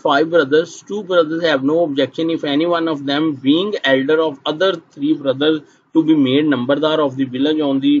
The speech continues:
basis of doctrine of, uh, primogeniture। Both brother may claim relief in alternative against the other three brothers। तो वो कह सकते हैं कि जनाब या तो, अ,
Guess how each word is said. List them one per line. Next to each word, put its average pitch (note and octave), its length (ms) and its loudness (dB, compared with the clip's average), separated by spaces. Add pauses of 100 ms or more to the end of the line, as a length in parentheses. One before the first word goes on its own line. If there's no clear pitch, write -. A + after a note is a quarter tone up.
(140)
basis C#3+ 360 -4
of C3+ 200 -2
doctrine B2+ 580 -4
of, C3+ 120 -6
uh, D3 180 0 (380)
primogeniture। C3+ 720 0 (480)
Both G3 340 4 (140)
brother D3+ 360 0
may D#3 320 0 (100)
claim C#3+ 280 0
relief C3+ 400 0 (100)
in D#3+ 80 -2
alternative C#3 760 -4 (160)
against C3 400 -4
the C#3 80 0 (160)
other D#3 200 0
three B2 440 -12
brothers। F#2+ 380 -8 (360)
तो E3 60 -4
वो D#3+ 100 -4
कह D#3+ 240 -4
सकते D#3 420 -6
हैं D3+ 180 -4
कि C#3 80 -6
जनाब C#3 440 -2 (280)
या C3+ 440 0
तो, D3 500 2
अ, - 200 -4